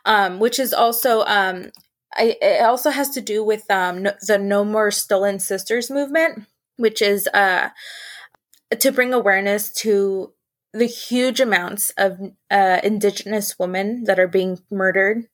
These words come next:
and stolen and kidnapped. And I'm pretty sure it goes into this whole human trafficking thing,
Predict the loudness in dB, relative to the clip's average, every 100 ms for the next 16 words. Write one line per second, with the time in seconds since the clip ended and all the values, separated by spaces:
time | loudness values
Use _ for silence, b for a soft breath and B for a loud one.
0 | _ -6 -4 -2 -2 0 2 2 0 -2
1 | -6 -8 -8 -10 -6 -2 2 0 0 -8
2 | B B B B B -4 2 2 2 -4
3 | -2 0 0 -2 -4 0 2 2 2 4
4 | 4 2 2 2 2 -2 -6 -4 -4 -2
5 | 0 0 0 -4 -8 -10 -2 2 2 0
6 | -4 -6 -6 -6 -4 -4 -4 -10 -14 -12
7 | -10 -10 -12